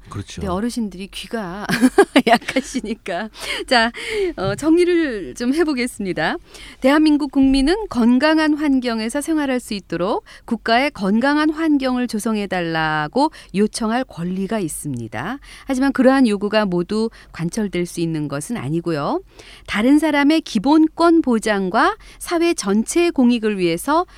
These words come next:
Speaker 2: 소음을 감수해야 하는 경우가 있는데요. 여기에서 선거운동은 국민이 민주적 의사를 표현함에 있어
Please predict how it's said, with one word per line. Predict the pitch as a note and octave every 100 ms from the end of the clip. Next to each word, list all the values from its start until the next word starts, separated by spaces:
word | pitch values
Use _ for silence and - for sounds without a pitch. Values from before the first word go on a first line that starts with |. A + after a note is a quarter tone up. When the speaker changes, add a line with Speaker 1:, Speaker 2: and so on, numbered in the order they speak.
| -
Speaker 2:
소음을 | - E4 D4+ D#4 D#4+
감수해야 | - F3+ A3 F4 F4 D#4+
하는 | D4 B3+
경우가 | A3 F#3 E3+ E3
있는데요. | D3+ E3 C#3+ C3 D3 E3+ G#2+ - - -
여기에서 | A3+ B3+ D4 D#4 E4+ G4 - -
선거운동은 | - F#4+ F4+ F4 C#4 A#3+ B3 A3 G4 - - -
국민이 | A#3+ B3+ C#4+ C#4+ D#4 D4+ -
민주적 | G#3 B3+ C4+ D#4 F4 E4+
의사를 | A#3+ B3 C4+ B3+ B3+
표현함에 | - C4+ A#3 G#3+ G3+
있어 | F3 - C4